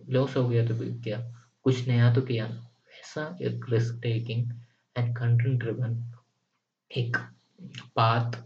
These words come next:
ऐसे ब्रिलियंट एक्टर्स है, सब सेलिब्रिटी एक्टर्स लेने लग रहा है,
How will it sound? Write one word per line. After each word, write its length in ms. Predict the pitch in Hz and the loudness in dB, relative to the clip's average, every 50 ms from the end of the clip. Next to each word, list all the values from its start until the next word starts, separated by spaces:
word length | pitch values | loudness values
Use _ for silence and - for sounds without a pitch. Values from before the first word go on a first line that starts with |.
| - _ _ _ _ _ _ _ _ _ - | -18 _ _ _ _ _ _ _ _ _ -18
ऐसे 300 | - - - - 151 139 | -16 -10 -4 -2 0 0
ब्रिलियंट 540 | 135 123 120 120 120 120 123 135 127 - 123 | 0 -2 0 0 2 2 2 2 0 0 -2
एक्टर्स 400 | 113 117 - - 101 104 101 107 | -2 -2 -4 -4 -4 -4 -4 -6
है, 140 | 101 - | -8 -8
सब 320 | - - 127 - - - - | -4 -4 -4 -4 -4 -10 -14
सेलिब्रिटी 540 | - - - 113 117 117 127 131 123 131 135 | -12 -8 -4 0 0 2 2 2 0 0 0
एक्टर्स 640 | 131 120 113 117 117 123 120 117 - - - - | 0 0 0 0 0 -2 -2 -4 -4 -6 -6 -6
लेने 440 | 113 107 104 110 117 120 123 135 131 | -4 -4 -2 0 2 2 2 4 2
लग 200 | 117 107 - - | 2 0 -2 -4
रहा 180 | - - 104 - | -4 -6 -6 -6
है, 180 | 127 - - | -8 -10 -12